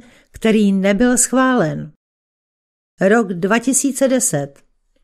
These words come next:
Federální porota zjistila, že se Pfizer dopustil vydírání a podvodu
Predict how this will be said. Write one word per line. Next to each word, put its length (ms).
Federální 800
porota 480
zjistila, 600
že 160
se 200
Pfizer 500
dopustil 680
vydírání 960
a 120
podvodu 840